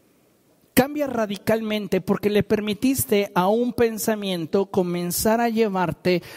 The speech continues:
por un terreno torcido. Dice la Escritura,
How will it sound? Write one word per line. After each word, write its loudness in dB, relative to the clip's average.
por 4
un -4
terreno 0
torcido. 0
Dice 4
la -2
Escritura, 2